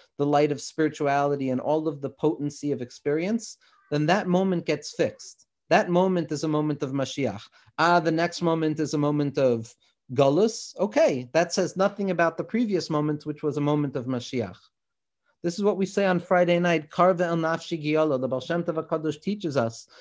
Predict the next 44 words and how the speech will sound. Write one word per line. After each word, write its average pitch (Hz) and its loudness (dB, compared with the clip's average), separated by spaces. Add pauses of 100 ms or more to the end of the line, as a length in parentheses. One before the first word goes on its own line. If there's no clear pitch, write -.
(240)
that 147 -4
yes, 202 2
there's 170 -2
a 156 -2
collective 156 0
Gullus 135 0
that 131 0
we're 131 2
all 123 2
stuck 120 -4
in, 95 -10 (260)
and 147 0
we're 156 6
waiting 170 2
for 170 -4
the 151 -2
collective 156 -2
Mashiach 143 -2
to 143 -8
take 135 -4
us 123 -6
out 127 0
of 113 -8
that. 95 -10 (500)
But 139 0
God 196 2
forbid 185 2
that 165 4
a - -8
person 175 -4
forgets 160 -4
about 147 -2
the 147 -2
individual 170 0
Gullus 131 0
that 123 -4
they 123 -4
find 117 -2
themselves 110 -4
in 101 -6 (300)
on 131 -2
a - 0
moment-to-moment 156 0
basis. 175 -4